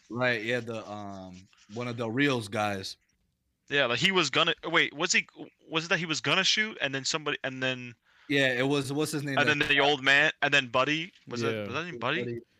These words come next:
Speaker 3: Que en paz
Speaker 1: R.I.P.
Speaker 3: descanse,
Speaker 2: Yeah.
Speaker 3: yeah, R-, R I P Buddy, bro. He
Speaker 1: But
Speaker 3: kept it
Speaker 2: Yeah,
Speaker 3: real.
Speaker 2: like, but he was gonna shoot him, so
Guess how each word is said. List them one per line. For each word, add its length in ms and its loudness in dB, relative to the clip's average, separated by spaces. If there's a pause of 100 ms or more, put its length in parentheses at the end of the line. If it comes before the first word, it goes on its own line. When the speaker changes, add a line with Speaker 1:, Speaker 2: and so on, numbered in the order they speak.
(160)
Speaker 3:
Que 100 2
en 60 0
paz 220 4
Speaker 1:
R.I.P. 140 0
Speaker 3:
descanse, 200 0
Speaker 2:
Yeah. 160 4
Speaker 3:
yeah, 280 0
R-, 300 -4
R 220 -6
I 40 -2
P 220 -6
Buddy, 320 -6
bro. 160 -12
He 80 -14 (1600)
Speaker 1:
But 180 -6
Speaker 3:
kept 220 -4
it 80 -4
Speaker 2:
Yeah, 100 4
Speaker 3:
real. 80 4
Speaker 2:
like, 200 -2
but 120 2
he 120 4
was 160 0
gonna 240 4
shoot 260 6
him, 160 -4
so 180 -2